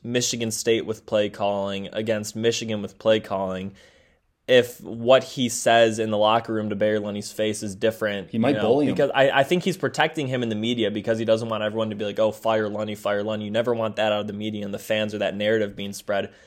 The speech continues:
Speaker 1: But there's a chance he could be in his face being like, "Dude, what the heck? Come on. We were so, we were two plays away from being ten and two."
Speaker 2: Yeah. Pretty close. I mean, Indiana, Michigan, no doubt.
Speaker 1: Yeah.
Speaker 2: Um,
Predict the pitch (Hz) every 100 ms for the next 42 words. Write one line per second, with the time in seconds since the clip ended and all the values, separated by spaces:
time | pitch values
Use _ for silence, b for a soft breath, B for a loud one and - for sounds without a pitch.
0 | b - 254 453 381 359 - 156 - 139
1 | 135 120 123 117 107 - 110 107 - 104
2 | 98 92 - _ _ - 113 104 - -
3 | 60 62 - _ - - 143 92 92 -
4 | _ _ - 156 160 - - - 165 -
5 | 156 151 147 165 147 147 135 123 123 117
6 | 113 107 104 120 87 - - 113 - 101
7 | 120 _ _ _ _ _ _ _ _ _
8 | - 107 101 104 95 - 101 92 110 107
9 | 104 98 95 95 - 92 92 92 95 87
10 | - b b b b _ - 135 131 127